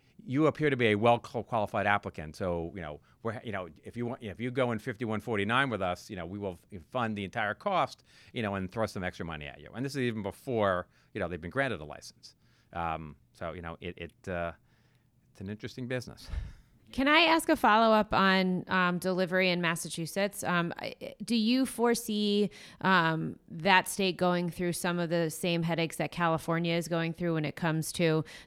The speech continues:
Speaker 2: the restrictions that municipalities and towns are, are able to say, um, you know, "I, I, I didn't want a dispensary in my town, and I don't wanna have delivery in my town either," which is,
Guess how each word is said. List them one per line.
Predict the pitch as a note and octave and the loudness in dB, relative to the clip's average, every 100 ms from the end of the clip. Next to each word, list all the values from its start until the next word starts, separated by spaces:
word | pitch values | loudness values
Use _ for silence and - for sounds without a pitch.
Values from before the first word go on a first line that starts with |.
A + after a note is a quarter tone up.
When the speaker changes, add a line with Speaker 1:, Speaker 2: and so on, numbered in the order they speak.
| - | 2
Speaker 2:
the | F3+ D#3+ D3 | 4 4 4
restrictions | E3+ - F3 - E3 D#3+ | 2 2 0 0 -2 0
that | D#3+ C#3+ | 0 2
municipalities | E3 D#3+ - E3+ E3 E3 D#3+ | 2 0 -2 0 2 2 0
and | D3+ | -4
towns | D3 D#3+ D3+ D#3 D#3 | -4 -2 0 0 0
are, | D3 D3 - - - | 2 2 -2 -12 0
are | D#3+ | 2
able | F3+ F3 F#3 | 4 4 4
to | F3+ | 4
say, | - F3+ E3+ E3+ E3 E3 | 4 6 8 6 6 2
um, | - E3 D#3+ D#3 D#3 | 4 4 6 4 2
you | E3+ | 2
know, | D#3+ D#3+ | 4 4
"I, | - - | 4 2
I, | F3 - | 2 6
I | F#3+ | 6
didn't | F#3 F3+ | 6 6
want | F3+ F3+ | 6 6
a | |
dispensary | F3 E3+ F3 E3+ F3 | 4 2 2 2 4
in | E3+ E3 | 4 4
my | E3 | 2
town, | F3 E3 E3+ | 2 4 4
and | D#3+ | 4
I | D#3 D#3+ D#3 | 4 4 2
don't | D3+ E3+ F3+ D#3+ | 6 6 6 6
wanna | F3 E3+ | 6 6
have | E3+ E3+ | 6 6
delivery | F3+ F3 F#3 F3+ C#3 | 6 6 6 4 4
in | C#3+ | 4
my | C#3+ C#3+ | 4 4
town | E3 C#3 D#3+ | 4 6 6
either," | E3 C3 | 6 2
which | C#3 C3+ E3 | -2 -2 0
is, | D3+ | 0